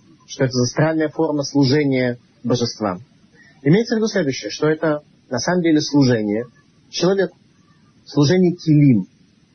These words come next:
А именно, испражняясь на божества, испражняясь на духовность, я тем самым утверждаю, что определяющим в этом мире является я. Кли,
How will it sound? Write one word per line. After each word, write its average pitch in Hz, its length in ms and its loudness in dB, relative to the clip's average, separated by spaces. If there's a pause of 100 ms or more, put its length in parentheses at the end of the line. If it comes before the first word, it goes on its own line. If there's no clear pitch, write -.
(360)
А 175 120 2
именно, 160 320 4
испражняясь 214 840 0
на 214 160 2
божества, 156 800 -2 (880)
испражняясь 202 720 0
на 226 120 -2
духовность, 156 540 -4
я 165 120 0
тем 180 140 -2
самым 208 580 -4 (960)
утверждаю, 208 1040 0 (560)
что - 260 -4
определяющим 226 1000 -2 (340)
в 151 60 2
этом 190 260 2
мире 220 260 4
является 175 720 0 (320)
я. 233 220 0 (1120)
Кли, 269 340 0